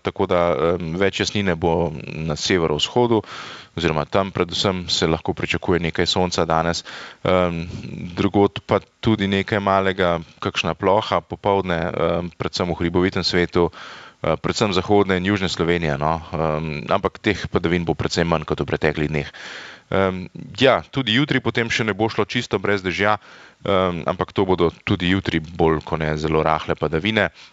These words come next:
Em, nekaj vetra bo potem spet jutri, z jugozahodnikom, em, bo dotekal občasno bolj vlažen zrak,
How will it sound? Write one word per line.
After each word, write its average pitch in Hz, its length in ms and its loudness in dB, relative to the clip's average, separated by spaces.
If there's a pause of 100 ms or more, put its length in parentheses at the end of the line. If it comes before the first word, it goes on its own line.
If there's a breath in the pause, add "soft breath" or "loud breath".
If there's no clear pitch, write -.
(540 loud breath)
Em, 85 380 2
nekaj 92 240 0
vetra 107 320 2
bo 101 120 0
potem 98 280 -2
spet - 280 -2
jutri, 92 440 2 (260)
z 78 160 -4
jugozahodnikom, 85 880 2
em, 85 720 -4
bo 78 260 0
dotekal 80 520 0
občasno 82 420 0
bolj 82 160 2
vlažen 82 320 2
zrak, 104 280 0